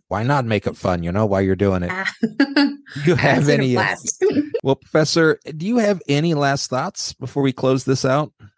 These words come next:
Speaker 2: Uh, just my appreciation to you, Pete. Like, you've made this whole experience a blast. I've absolutely loved it. And, uh, it's,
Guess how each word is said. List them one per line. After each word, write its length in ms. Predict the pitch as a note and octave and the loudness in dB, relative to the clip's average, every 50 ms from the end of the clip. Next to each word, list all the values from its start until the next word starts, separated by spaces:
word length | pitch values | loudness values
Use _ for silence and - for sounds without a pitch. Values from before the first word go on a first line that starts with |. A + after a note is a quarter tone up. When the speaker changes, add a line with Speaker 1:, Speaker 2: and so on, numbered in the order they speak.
| _ _ _ _ _ _ _ _ _ _ _ - - - - - - - _ - | _ _ _ _ _ _ _ _ _ _ _ -20 -20 -20 -20 -20 -20 -20 _ 0
Speaker 2:
Uh, 160 | - C#4+ D#4 D4+ | 0 0 2 2
just 240 | D#4 D#4 E4+ - | 0 -2 -2 0
my 100 | F#4 E4+ | 0 0
appreciation 720 | E4 F4 F4 F#4+ F#4 - - - D4+ D4 D4+ D4+ D#4 D#4+ D4 | 0 0 2 0 0 0 0 -2 -2 -2 -2 -2 -2 0 0
to 40 | C#4+ | 0
you, 120 | B3+ A#3+ A#3 | 0 0 -2
Pete. 340 | - A3+ G#3+ A3 A3+ A3 - | 0 0 2 2 2 0 0
Like, 160 | G3+ G3+ G3 | -2 0 0
you've 220 | G3+ G#3+ G#3+ G#3+ | 0 -2 -2 -2
made 140 | G#3+ G#3 G3 _ _ - - G#3+ G#3+ A3 | -4 -6 -6 _ _ -8 -8 -8 -4 -2
this 180 | A3 A3 - | -2 -2 -2
whole 200 | - - A3+ A3 | -2 0 0 0
experience 520 | A3+ A3 - - - G#3+ G#3+ G#3+ G#3+ G#3 G#3+ | 0 -2 -6 -6 -4 -2 0 0 -2 -2 -6
a 60 | G#3 | -10
blast. 400 | F#3 E3 E3+ F#3+ G#3 A3+ - - - | -6 -2 0 0 0 0 0 -2 -2
I've 180 | G3 F3+ F3+ - | -2 -2 -2 -2
absolutely 540 | - G3 G3+ A3 - - A3 G#3 G#3+ F#3+ E3+ | -2 -2 -2 -4 -4 -4 -4 -4 -4 -4 -4
loved 240 | E3 E3 F3 F3 | -4 -4 -4 -2
it. 160 | F3 F3 F3+ - _ _ _ - | -4 -4 -4 -6 _ _ _ -12
And, 340 | - - F#3+ F#3 F3+ F3+ F3 | -6 -4 -2 0 0 0 2
uh, 340 | F3+ F3+ F#3 F3+ F3+ F#3 F#3+ F3+ - - | 2 2 4 2 2 -2 -4 -8 -10 -6
it's, 480 | G#3+ G#3 G3+ - - - - - - | -4 -4 -4 -2 -4 -4 -4 -6 -14